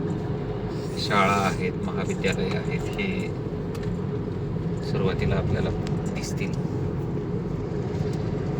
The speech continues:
या ठिकाणी इथं डाव्या बाजूला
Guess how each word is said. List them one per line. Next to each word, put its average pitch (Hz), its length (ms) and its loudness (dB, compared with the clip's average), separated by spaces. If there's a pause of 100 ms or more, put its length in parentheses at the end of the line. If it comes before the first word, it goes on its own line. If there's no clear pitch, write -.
(1500)
या - 80 2
ठिकाणी - 380 2
इथं 104 480 2
डाव्या 98 280 4
बाजूला 98 420 6